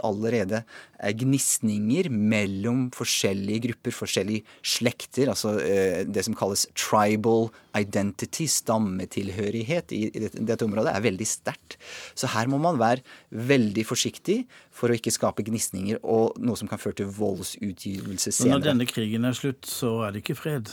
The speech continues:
Speaker 2: uten videre?
Speaker 1: Ikke uten videre, og på en måte så er det, eh, når I S er drevet, drevet ut av et område, så er det da de store utfordringene byene, med å gjenoppbygge samfunnet, både i forhold til infrastruktur, men også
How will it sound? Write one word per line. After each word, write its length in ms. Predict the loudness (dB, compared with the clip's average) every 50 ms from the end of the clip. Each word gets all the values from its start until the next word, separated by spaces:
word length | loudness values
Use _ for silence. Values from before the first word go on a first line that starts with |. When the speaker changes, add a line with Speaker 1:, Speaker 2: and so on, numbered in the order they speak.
| -8 -4
Speaker 2:
uten 260 | -2 -2 -2 -2 -4 -6
videre? 300 | -6 -6 -10 -12 -16 -16 -18 -16 -14 -14 -14 -14 -8 -6
Speaker 1:
Ikke 280 | -4 -2 2 2 2 2
uten 160 | 4 4 6
videre, 220 | 6 8 8 6
og 120 | 6 4 4
på 200 | 4 4 4 4 4 2 2 4
en 100 | 4 4
måte 300 | 4 2 0 -2 -2 -2
så 160 | -2 0 -2 0
er 200 | 2 2 2 4
det, 240 | 4 4 4 4 2 -2 -14 -20 -20 -20 -12 -4 0
eh, 480 | 2 4 6 6 8 8 8 6 4 4 4
når 260 | 4 6 6 4 4
I 200 | 2 2 4 4
S 120 | 4 4 4
er 80 | 4
drevet, 480 | 4 4 4 4 4 2 0 -6 -8 -12 -12 -8
drevet 540 | -2 2 4 6 6 6 6 4 2 2 2
ut 260 | 0 0 -2 -2 0 2
av 180 | 2 2 2
et 80 | 2 2 0
område, 420 | 0 0 0 -2 -2 0 -2 -2 -4 -8 -14 -20 -20 -20 _ -10
så 140 | -8 -6 -6 -4
er 140 | -4 -2 0
det 160 | 0 -2 0
da 320 | 2 2 2 2 2 -2 -4 -8
de 160 | -8 -4 -2
store 460 | -2 -2 -2 -2 -4 -4 -2 -2 -2
utfordringene 840 | -2 -4 -8 -6 -6 -6 -6 -6 -6 -6 -6 -4 -2 -2 -2 -2 -4 -8 -14 -20 -20 -20 -16 -10 -2 2
byene, 380 | 2 2 4 2 0 -2 -2 0
med 140 | 0 0 0
å 60 | 0
gjenoppbygge 720 | 0 0 0 0 2 0 -2 -4 -4 -4 -4 -2 -2 -2
samfunnet, 560 | 0 0 0 -2 -2 -4 -4 -2 -2 -2 0
både 300 | 0 -2 -2 -2 -2 -4
i 80 | -4 -4
forhold 320 | -4 -4 -4 -4 -6 -6 -8
til 100 | -6 -4
infrastruktur, 920 | -4 -4 -4 -4 -2 -2 -2 -2 0 -2 -2 -2 -2 -4 -2 -2 -2 -2 -6 _ -18 -20 -20 -16 -4 0
men 160 | 2 2 4
også 460 | 4 2 2 2 0 0 2 4 4